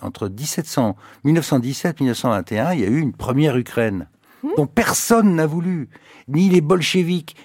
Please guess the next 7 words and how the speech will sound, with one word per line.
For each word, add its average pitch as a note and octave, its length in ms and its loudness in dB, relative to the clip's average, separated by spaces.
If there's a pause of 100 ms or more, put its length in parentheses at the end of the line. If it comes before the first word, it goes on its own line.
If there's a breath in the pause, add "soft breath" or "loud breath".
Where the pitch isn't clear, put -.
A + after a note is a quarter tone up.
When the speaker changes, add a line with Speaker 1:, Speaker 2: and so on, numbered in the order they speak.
Speaker 1:
ni G#3 180 8
les G3 140 6
Russes F3 240 6
blancs, D3 380 4 (220 loud breath)
ni F#3 200 6
les G3+ 120 8
vainqueurs, E3 600 4